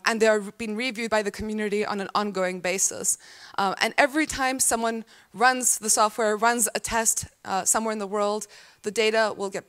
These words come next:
will get published, and that's how we know what is happening censorship-wise around the planet. So what exactly does uni measure? So as mentioned, uh, uni software is called UNIPROBE.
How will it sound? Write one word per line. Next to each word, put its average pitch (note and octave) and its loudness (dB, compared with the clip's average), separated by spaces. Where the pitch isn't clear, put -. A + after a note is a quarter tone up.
will F#3 -8
get F3+ -12
published, A#3 -2
and A3 -6
that's A3 -2
how A3+ 2
we G#3+ -2
know G3 -2
what G#3+ 0
is G#3 -2
happening G3 -6
censorship-wise F3+ -4
around F#3 -4
the F3 -16
planet. - -8
So C4+ -2
what C#4 0
exactly B3 2
does G#3 0
uni A3 -6
measure? G3+ -8
So D#4 2
as E4 2
mentioned, D4 0
uh, A3 6
uni C4+ -4
software A#3+ 2
is A3+ -2
called G#3 -4
UNIPROBE. D#4 -2